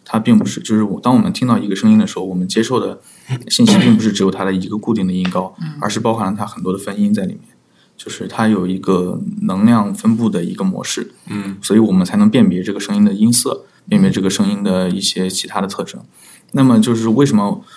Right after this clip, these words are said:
Speaker 1: 呃，这个东西是存在于物理，就是声音的物理特性里面的。
Speaker 3: 嗯，嗯，嗯。
Speaker 1: 嗯，所以这个东西可能，呃，对于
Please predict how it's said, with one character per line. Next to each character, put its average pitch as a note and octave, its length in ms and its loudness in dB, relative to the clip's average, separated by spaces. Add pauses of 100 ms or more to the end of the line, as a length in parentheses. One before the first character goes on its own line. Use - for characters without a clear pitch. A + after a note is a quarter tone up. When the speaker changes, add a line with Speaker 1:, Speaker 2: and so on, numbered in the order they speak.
(180)
Speaker 1:
呃， G2 520 0
这 G3 100 2
个 F3 60 6
东 A2+ 140 6
西 A2 100 0
是 G#2+ 140 0
存 F#2 180 0
在 G2+ 100 0
于 G2 100 0
物 G#2+ 180 0
理， - 200 -4
就 - 140 -16
是 - 80 -10
声 A#3 140 4
音 A#3+ 40 8
的 A#3+ 80 6
物 D3+ 120 2
理 - 100 4
特 - 160 -8
性 - 160 -8
里 - 60 -8 (100)
面 - 160 -6
的。 F#3+ 60 -4
Speaker 3:
嗯， E3+ 80 -8
嗯， F#2 260 -10 (240)
嗯。 G2 300 2 (100)
Speaker 1:
嗯， - 80 -2
所 - 140 2
以 G#2 100 6
这 D3 120 2
个 A#2+ 80 4
东 G#2+ 180 4
西 F2+ 320 0
可 - 220 -10
能， F2 380 0 (380)
呃， F#2 480 -4 (260)
对 A#2+ 140 6
于 G2+ 340 -2